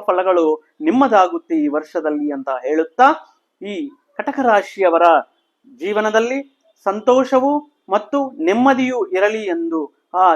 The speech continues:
ಶ್ರೀಮನ್ನಾರಾಯಣನ್ನ, ಆ ಶ್ರೀ ಪರಮೇಶ್ವರನ್ನ ಪ್ರಾರ್ಥಿಸುತ್ತಾ ನಾನು ಈ ವಿಡಿಯೋವನ್ನ ಇಲ್ಲಿಗೆ ಮುಗಿಸುತ್ತಾ ಇದ್ದೇನೆ.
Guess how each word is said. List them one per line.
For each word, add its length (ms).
ಶ್ರೀಮನ್ನಾರಾಯಣನ್ನ, 1000
ಆ 40
ಶ್ರೀ 140
ಪರಮೇಶ್ವರನ್ನ 840
ಪ್ರಾರ್ಥಿಸುತ್ತಾ 640
ನಾನು 240
ಈ 40
ವಿಡಿಯೋವನ್ನ 480
ಇಲ್ಲಿಗೆ 280
ಮುಗಿಸುತ್ತಾ 520
ಇದ್ದೇನೆ. 340